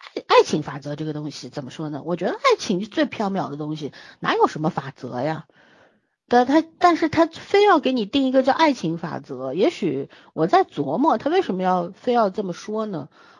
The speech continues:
我觉得可能就是也是只限定于这个故事当中，啊，两个人的爱情好像必须有一个结果，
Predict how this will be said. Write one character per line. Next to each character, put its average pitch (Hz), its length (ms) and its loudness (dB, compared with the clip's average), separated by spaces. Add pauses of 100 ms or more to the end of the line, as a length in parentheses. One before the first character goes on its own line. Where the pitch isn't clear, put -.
我 160 100 -10
觉 190 140 -4
得 240 160 2
可 214 160 -4
能 180 180 -2
就 262 140 -4
是 226 180 -2
也 156 180 0
是 240 220 -6 (100)
只 143 260 -10
限 277 280 2
定 233 240 -2
于 190 80 -6
这 381 240 2
个 202 140 2
故 170 180 -6
事 - 160 -12
当 139 240 -10
中， 139 280 -14 (1040)
啊， 117 440 -12
两 165 240 2
个 208 120 0
人 214 160 0
的 214 80 -2
爱 185 220 0
情 135 460 -10
好 156 180 -8
像 180 220 -6
必 220 160 -12
须 254 200 -10
有 185 180 -2
一 139 60 -8
个 175 140 -6
结 240 220 -6
果， - 280 -10